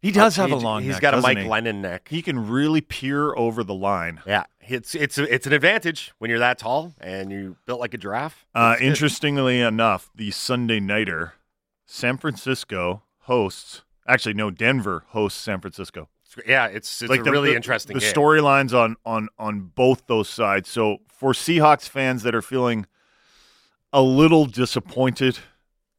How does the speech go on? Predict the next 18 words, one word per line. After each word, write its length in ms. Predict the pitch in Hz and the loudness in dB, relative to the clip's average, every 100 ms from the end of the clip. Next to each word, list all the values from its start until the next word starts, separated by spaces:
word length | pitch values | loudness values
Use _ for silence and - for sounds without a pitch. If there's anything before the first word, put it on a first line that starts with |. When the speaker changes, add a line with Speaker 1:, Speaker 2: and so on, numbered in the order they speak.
| _ | _
Speaker 1:
in 180 | 113 110 | -8 -4
their 180 | 110 117 | 0 -2
team, 580 | - 113 107 104 101 92 - _ | -2 -4 -4 -2 -6 -8 -16 _
uh, 420 | 101 98 92 92 - | -6 -4 -4 -6 -10
maybe, 400 | 131 120 117 117 | -8 -4 0 0
uh, 100 | 107 - | 0 -2
emotionally 560 | 107 113 120 - 120 117 | -4 0 0 0 -2 -2
let 340 | 107 113 - | 2 0 0
down, 540 | 107 110 107 104 107 101 _ _ _ _ _ _ _ _ _ | -2 0 2 2 0 -6 _ _ _ _ _ _ _ _ _
um, 520 | 107 101 95 92 95 - _ - | -2 0 2 0 -4 -12 _ -10
at 140 | 117 - | -10 -6
least 360 | 120 139 - | -4 -4 -4
one 380 | 110 107 117 127 | -8 0 2 2
of 120 | 131 | 0
San 260 | - 135 120 | -2 -4 -4
Francisco 480 | 123 - 117 - 104 | -6 -10 -10 -6 -4
or 220 | 104 98 | -2 -4
Denver 720 | 82 104 101 95 87 87 80 | -4 -2 -2 -2 -4 -6 -8